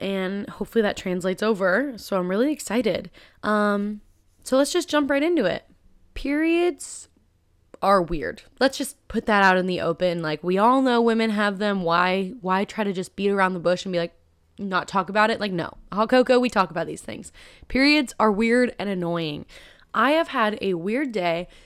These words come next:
going back and forth on decisions that I've made, and I was wondering, like,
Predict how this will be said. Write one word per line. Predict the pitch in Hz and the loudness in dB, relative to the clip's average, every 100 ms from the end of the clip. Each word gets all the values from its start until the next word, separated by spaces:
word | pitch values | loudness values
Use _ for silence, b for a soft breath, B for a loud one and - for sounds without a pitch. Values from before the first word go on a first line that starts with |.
| b - | b -8
going | 208 196 | -6 -2
back | 190 196 240 | 4 4 2
and | 320 | -4
forth | - 214 214 - | -2 0 0 -2
on | 196 | -4
decisions | 196 185 196 202 247 233 | -4 -4 -4 -2 -2 0
that | 208 190 | 0 2
I've | 175 190 | 2 0
made, | 196 202 247 226 165 160 175 - _ _ _ _ _ _ _ _ _ _ | -2 2 4 4 2 -2 -6 -12 _ _ _ _ _ _ _ _ _ _
and | 220 233 | 0 4
I | |
was | 233 220 | 4 2
wondering, | 226 302 381 349 269 214 | 2 2 2 2 2 2
like, | 185 175 | -2 -4